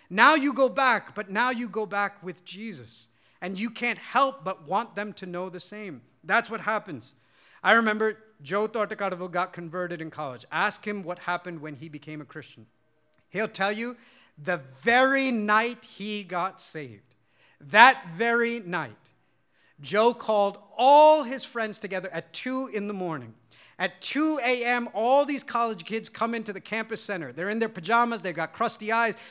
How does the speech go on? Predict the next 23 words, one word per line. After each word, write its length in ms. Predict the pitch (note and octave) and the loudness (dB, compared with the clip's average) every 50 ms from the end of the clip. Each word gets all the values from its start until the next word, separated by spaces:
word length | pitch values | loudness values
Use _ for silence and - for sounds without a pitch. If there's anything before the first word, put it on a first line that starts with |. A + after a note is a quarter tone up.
| - - | -10 -6
They 100 | F3 F3+ | -4 -4
look 300 | F3+ G3 A#3+ B3 A#3+ B3 | 0 2 2 0 0 -2
disheveled. 480 | A3 G#3 - - G#3+ G3+ F3 G3 F3+ - - - - - | -8 -8 -4 -2 -4 -2 -4 -4 -8 -10 -14 -20 -16 -8
And 240 | - F3 F3+ F3+ D#3+ | -4 -4 -4 -4 -6
Joe 460 | C#3 C3+ C#3 G#3 A3+ A#3+ B3 B3+ B3 | -8 -4 2 4 6 8 8 6 6
says 380 | - - - A#3 A3+ A3+ G#3+ A3 | 2 -2 -2 0 0 0 0 -4
to 100 | - A3 | -6 -8
them 160 | F#3+ G3 F#3+ G3+ | -6 -6 -4 -2
all, 240 | G#3 G#3+ A3+ G#3+ - | 0 0 -2 -2 -4
"I 80 | - | -8
called 400 | - - - - G3+ G#3+ A3 F3 | -8 -8 -4 -2 0 0 -2 -2
you 80 | G3+ G#3+ | -6 -8
here 160 | E3+ G3+ G3+ | -8 -10 -10
'cause 140 | - D#3+ D3 | -10 -8 -8
I 40 | D#3 | -8
have 100 | D#3 - | -8 -8
to 80 | D#3 | -10
tell 180 | - - F#3+ F#3 | -12 -10 -8 -8
you 80 | F3 D#3 | -8 -10
something. 420 | - D3+ C3 - C3 A#2+ A#2 A#2 _ _ _ _ _ _ _ _ _ _ _ - C3+ A#2 | -12 -12 -14 -14 -16 -18 -18 -20 _ _ _ _ _ _ _ _ _ _ _ -20 -12 -8
God 520 | - F3 E3+ F3 F3 F#3 G3 F#3 F3 F3+ - - | -4 0 0 2 2 2 0 -2 -4 -6 -10 -12
is 380 | D#3 E3 E3 D#3+ C#3 B2+ D3 - C#3+ | -10 -8 -8 -8 -10 -12 -16 -18 -20
real." 560 | C#3+ D3 D3+ D#3 D3+ C3+ C3 A#2+ G#2 - | -16 -12 -10 -10 -10 -10 -10 -12 -14 -20